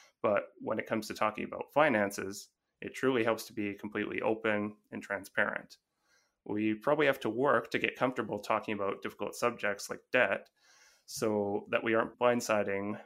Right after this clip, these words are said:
one another with otherwise foreseeable issues. And I don't just mean that we disclose everything we're doing or we're planning, but you also need to reasonably understand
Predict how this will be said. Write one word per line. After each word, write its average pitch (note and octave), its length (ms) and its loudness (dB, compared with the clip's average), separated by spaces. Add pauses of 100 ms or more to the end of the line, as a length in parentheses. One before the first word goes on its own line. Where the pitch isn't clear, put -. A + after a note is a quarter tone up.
(100)
one A2 160 0
another G#2 400 2
with G#2 220 -4 (160)
otherwise A#2 540 2
foreseeable - 640 -4
issues. - 500 -6 (340)
And B2 240 -2 (260)
I C3+ 60 2
don't F#3 260 2
just F3+ 220 -2
mean C#3+ 500 2 (200)
that A#2 160 -4
we A#2 260 0
disclose B2+ 480 0
everything A2+ 420 2
we're G#2 140 -4
doing A#2+ 760 2
or G#2+ 180 -4
we're G#2 120 -8
planning, A#2+ 640 0 (420)
but A#2+ 80 0
you B2 100 6
also D3 200 4
need B2+ 220 2
to A2 100 -4
reasonably A#2 440 0
understand G#2+ 600 0